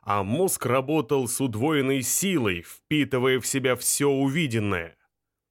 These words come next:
И пускай я мало что понимал из волшебства, которое Уэллс называл научными экспериментами –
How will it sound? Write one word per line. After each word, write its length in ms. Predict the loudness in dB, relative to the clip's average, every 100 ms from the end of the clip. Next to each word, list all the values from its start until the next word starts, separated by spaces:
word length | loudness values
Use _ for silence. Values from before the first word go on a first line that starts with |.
| -6
И 80 | -2
пускай 460 | 0 0 0 0
я 220 | 2 0
мало 440 | 0 0 2 2 0
что 240 | -2 -4
понимал 500 | -2 0 2 2 2
из 140 | 0 0
волшебства, 800 | -2 0 -2 -4 -4 0 2 2
которое 540 | -2 0 0 2 2
Уэллс 520 | 2 2 2 0 -2
называл 460 | -2 0 2 2 2
научными 800 | 2 0 0 -2 0 2 0 0
экспериментами – 1200 | -6 -4 -6 0 2 2 2 0 0 0 0 -2